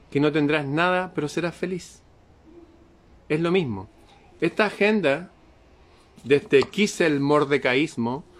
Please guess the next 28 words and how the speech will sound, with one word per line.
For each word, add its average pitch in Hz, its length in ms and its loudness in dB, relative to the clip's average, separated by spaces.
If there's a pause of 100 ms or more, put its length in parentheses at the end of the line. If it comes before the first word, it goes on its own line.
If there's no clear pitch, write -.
(300)
más 127 140 -6
conocido 131 400 2
como 123 180 0
marxismo, 113 680 -2 (320)
insisto, 156 440 -2
no 139 120 2
se - 120 -4
llamaba 123 320 0
Karl 180 200 0
Marx, - 480 -4 (200)
se - 200 -6
cambió 117 320 0
el 170 80 0
nombre. 147 440 0 (760)
De 135 100 6
eso 143 460 2
había 139 180 4
un 131 80 2
tipo 151 180 4
que 143 60 6
se 127 60 -4
llamaba 135 300 2
Joseph, 170 520 0 (420)
Joseph 147 340 4
David 135 340 2
Vissarion, 127 680 2
Joseph, 175 420 0 (160)
José, - 520 2